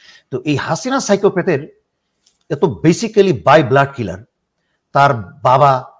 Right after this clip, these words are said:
তার ভাই সবই তো কিলার। এবং এরা হচ্ছে ব্যাংচোর এবং কিলারের পরিবারটা হচ্ছে খুনি এবং ব্যাংচোর, দস্যুর একটা পরিবার, রক্তের ভিতরে এদের। এবং স্বৈরাচারী শেখ হাসিনা কতগুলা, যেটা একসাথে আমার কথাগুলো বলে যেতে হবে যে আপনার অনেকগুলো,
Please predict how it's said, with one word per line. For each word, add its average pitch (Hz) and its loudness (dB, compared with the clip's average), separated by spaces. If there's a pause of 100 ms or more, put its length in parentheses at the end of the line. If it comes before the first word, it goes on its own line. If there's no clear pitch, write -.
(240)
তার 135 2
ভাই 123 0 (300)
সবই 202 -2
তো 180 -4
কিলার। 76 -12 (600)
এবং 151 -2
এরা 147 2
হচ্ছে 143 -6
ব্যাংচোর 190 0
এবং 170 0
কিলারের 143 -2
পরিবারটা 202 -2
হচ্ছে 165 -8
খুনি 202 -2
এবং 151 -2
ব্যাংচোর, 139 -4 (380)
দস্যুর 175 -2
একটা 139 -12
পরিবার, 107 -10
রক্তের 143 -2
ভিতরে 104 -10
এদের। - -20 (960)
এবং 165 -2 (420)
স্বৈরাচারী 220 -4
শেখ 160 -6
হাসিনা 135 -10 (360)
কতগুলা, 180 0
যেটা 160 -4 (120)
একসাথে 180 0
আমার 175 2
কথাগুলো 147 -2
বলে 147 0
যেতে 147 -2
হবে 127 -2
যে 131 -2
আপনার 127 -6
অনেকগুলো, 135 -4